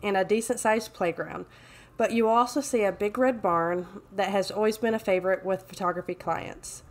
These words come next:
a older horse barn that seems to be wasting away, and a home that is blocked off, and a few fishing ponds. Back when I was a child, this was an educational facility that schools and families would go to learn about farm life.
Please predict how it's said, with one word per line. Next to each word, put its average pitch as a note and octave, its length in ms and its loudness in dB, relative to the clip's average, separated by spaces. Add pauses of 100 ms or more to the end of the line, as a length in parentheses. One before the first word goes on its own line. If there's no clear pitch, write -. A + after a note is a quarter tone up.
(180)
a G3+ 200 4
older B3+ 320 4
horse - 520 0
barn F#3 500 -2 (120)
that G3 220 0
seems A3 320 2
to - 80 -12
be A3+ 120 -2
wasting G#3+ 540 4
away, E3 460 0 (600)
and G#3+ 140 2
a G#3+ 40 0
home A3+ 320 2
that G#3 160 4
is G#3 120 -2
blocked G3 400 -2
off, - 380 -4 (260)
and G3 140 -2
a F#3+ 60 -2
few A3 240 -2
fishing F#3+ 460 -4
ponds. F3 560 -8 (120)
Back A#3+ 240 6
when C#4+ 140 4
I D4 100 4
was D4 160 2
a D#4 60 0
child, F3 320 2
this F#3+ 180 0
was G3+ 160 2
an G3 120 0
educational G#3+ 680 0
facility F#3 680 0 (220)
that F#3 240 0
schools A3+ 380 0
and B3 100 4
families G3 540 0
would F#3 140 -6
go F3+ 140 2
to F#3 120 0
learn F3 220 2
about E3+ 260 0
farm F3 260 0
life. - 300 -10